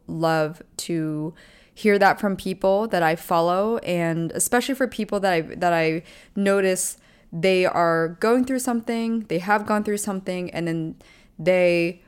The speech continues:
work through it and find a way to resolve it in their own life. And for me, it's helpful because I resonate with this realization, like, hey, they are human too. They are only, you know, a few years ahead of me, or maybe they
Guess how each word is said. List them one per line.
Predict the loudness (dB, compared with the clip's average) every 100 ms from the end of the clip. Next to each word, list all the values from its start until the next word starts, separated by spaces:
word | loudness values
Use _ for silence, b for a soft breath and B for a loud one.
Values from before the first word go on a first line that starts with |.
| b -10
work | -2 0 0 -4
through | -2 0 0
it | -2
and | -6 -6
find | -4 -4 -2
a |
way | -2 -2 -2 -4 -8 -10
to | -6 -4 -4 -8 -12 B -4
resolve | 0 2 2
it | 0 -2
in | -2
their | -2 -2
own | -4 -4
life. | -4 -6 -10 -12 -8
And | -4
for | -2
me, | -2 -4
it's | -2
helpful | -2 -2 -4 -6
because | -6 -10 -8 -2 0 0 -4 -10 b b b _ _ 0
I | 0
resonate | 2 2 2 0 -2 -2
with | -4 -2
this | -2 -2 -4 -8 _ _ -6
realization, | 0 2 2 0 -2 -4 -6
like, | -6
hey, | -4 -2 0 0 -2 -8 b b b -6
they | 0 2
are | 2
human | 0 -2 -4 -6 -6
too. | -4 -4 -2 -4 -8 B B B
They | 0 2 4 2 0
are | -2 0 0 0 -2
only, | -2 -2 -2 -2 -2 -4 -4
you | -4
know, | -2 -2 -4 -6
a | -8
few | -4 -2
years | 0 0 0
ahead | -4 -4 -4
of | -4
me, | -4 -2 0
or | 0 0 0
maybe | -2 -4 -4 -4
they | -2 -2 -2